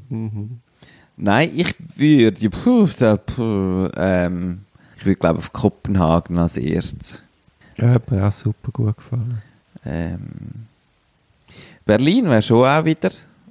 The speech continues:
Speaker 2: wär schon auch wieder, äh, eine Möglichkeit. Ich kann's wie nicht mehr sagen, ich bin schon zu lange nicht mehr zu Berlin gewesen.
Speaker 1: Mhm.
Speaker 2: Ähm, und Berlin, das f-,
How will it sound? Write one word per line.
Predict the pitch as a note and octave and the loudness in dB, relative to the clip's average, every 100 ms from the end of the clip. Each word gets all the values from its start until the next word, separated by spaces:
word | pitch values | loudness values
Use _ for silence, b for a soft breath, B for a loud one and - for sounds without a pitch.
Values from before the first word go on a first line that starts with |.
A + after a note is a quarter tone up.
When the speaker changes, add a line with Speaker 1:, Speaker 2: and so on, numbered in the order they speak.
| - | -12
Speaker 2:
wär | G2+ A2 | 0 0
schon | A2+ A#2 B2 | 2 2 4
auch | B2+ C3 | 2 -2
wieder, | C3 C3 | -4 -2
äh, | C3+ C3+ C#3 - | 0 0 -2 -6
eine | - A#2+ | -4 -2
Möglichkeit. | B2+ - D3+ - - B2 D3+ - _ - - B B B B B | -2 -2 -8 -6 -4 -2 -2 -6 _ -20 -20 B B B B B
Ich | - - | -10 -8
kann's | A2 G#2+ - - | 0 0 0 0
wie | F#2+ | 0
nicht | G2 G2+ | 4 4
mehr | G2 F#2 | 2 2
sagen, | F#2 G2 G#2+ - | 0 0 -2 -4
ich | - | -6
bin | F#2+ | -4
schon | F#2 - | -4 -4
zu | - | -2
lange | F2 G#2 | 0 2
nicht | A2+ | 2
mehr | A2 | 0
zu | - | -2
Berlin | G2+ F#2 G2+ B2 | -2 0 -2 -4
gewesen. | - F3+ - _ C3 | -6 -8 -8 _ -6
Speaker 1:
Mhm. | A2+ G2+ A#2+ B2 B B _ - | -4 -4 -6 -8 B B _ 2
Speaker 2:
Ähm, | G2 F#2 F2+ F2 F2 - | 4 4 2 0 -4 -4
und | F2+ D2+ | -4 0
Berlin, | F#2 F#2 G2 A2 F#2 | 2 4 2 2 0
das | - - | -6 -14
f-, | - - | -18 -18